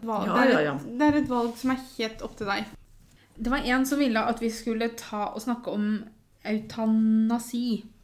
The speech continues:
Speaker 3: Og det måtte vi slå opp hva var.
Speaker 2: Ja, for det vet ikke jeg
Speaker 1: Jeg,
Speaker 2: hva er.
Speaker 1: jeg har det her, skal vi se.
Speaker 2: Eh, hva kalte du det?
Speaker 3: Eutanasi.
Speaker 2: Eutanasi.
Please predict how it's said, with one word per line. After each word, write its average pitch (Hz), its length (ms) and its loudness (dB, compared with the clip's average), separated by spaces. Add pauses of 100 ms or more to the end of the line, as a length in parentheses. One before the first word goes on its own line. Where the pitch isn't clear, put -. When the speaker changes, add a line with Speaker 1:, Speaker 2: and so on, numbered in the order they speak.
(240)
Speaker 3:
Og 220 80 -2
det 233 160 6
måtte 247 260 -2
vi 220 260 2
slå 226 200 -2 (100)
opp 202 140 -10
hva 196 140 2
var. 233 120 8
Speaker 2:
Ja, 240 180 2
for 233 120 -4
det 190 180 -2 (200)
vet 185 180 -4
ikke 240 80 -4
jeg 240 80 2
Speaker 1:
Jeg, 247 100 2
Speaker 2:
hva 247 100 2
er. 226 160 -6
Speaker 1:
jeg 226 260 -2
har 202 160 -2
det 202 100 -6
her, 190 180 -6
skal - 220 -6
vi 214 80 -2
se. 214 140 -10 (260)
Speaker 2:
Eh, 254 260 0
hva 247 160 0
kalte 254 340 -2
du 185 140 -2
det? 240 200 2 (360)
Speaker 3:
Eutanasi. 254 1500 0 (420)
Speaker 2:
Eutanasi. 247 1120 -2